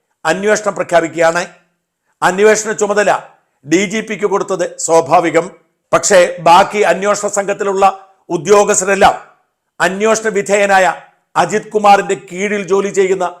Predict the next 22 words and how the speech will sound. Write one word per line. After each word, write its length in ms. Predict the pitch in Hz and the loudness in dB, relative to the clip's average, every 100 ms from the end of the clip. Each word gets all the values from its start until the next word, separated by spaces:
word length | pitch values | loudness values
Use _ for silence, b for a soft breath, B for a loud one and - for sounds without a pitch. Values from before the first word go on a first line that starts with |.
| _ _ - | _ _ -10
ഉദ്യോഗസ്ഥരാണെന്ന് 720 | 151 185 190 185 165 160 165 | -2 0 2 0 0 0 -2
ഓർക്കണം. 260 | 160 165 175 175 _ _ _ | -4 -4 -6 -8 _ _ _
ഭരണനിർവഹണത്തിൽ 920 | - 190 226 233 233 220 226 208 214 - - 185 | 2 4 4 2 4 4 2 2 0 -2 -6 -2
ഒരു 120 | 214 - | -2 2
പ്രാപ്തിയുമില്ലാത്ത, 840 | 214 220 226 220 214 196 185 175 120 - _ _ _ _ - | 4 4 0 -4 -2 0 0 0 -6 -10 _ _ _ _ 0
പോലീസ് 360 | 196 233 233 220 | 2 2 2 2
അധികാരത്തിന് 600 | 214 220 226 220 226 214 | 2 4 4 4 0 -2
മേൽ 140 | 208 196 - _ - | -2 -4 -8 _ -4
ഒരു 100 | 196 226 | -2 2
കയ്യൊപ്പുമില്ലാത്ത 720 | 208 220 226 214 214 208 208 190 170 | 2 2 0 0 2 2 2 -4 -4
ഡി 100 | 202 196 | -8 -8
ജി 80 | 214 | -8
പിക്ക് 280 | 214 175 175 117 _ _ _ - | -8 -10 -8 -10 _ _ _ -4
ഒന്നും 340 | 180 202 214 180 | -2 -2 -4 -2
ചെയ്യാൻ 180 | 202 180 | -4 -2
കഴിയില്ല. 360 | 170 160 165 165 175 - _ _ _ _ _ _ _ | -6 -4 -2 0 0 -2 _ _ _ _ _ _ _
അജിത് 300 | 151 160 196 - | -2 0 -2 -2
കുമാർ 240 | 190 190 190 180 | 2 2 2 -2
വിചാരിക്കുന്നിടത്ത് 720 | 180 196 208 202 202 196 196 196 | 2 2 2 -2 -2 -4 -2 -2
തന്നെ 200 | 196 175 - _ _ _ - | 0 -2 -6 _ _ _ -6
അന്വേഷണം 480 | 175 185 190 185 165 151 | -4 -2 -4 -4 -8 -4
എത്തും. 180 | 175 | -4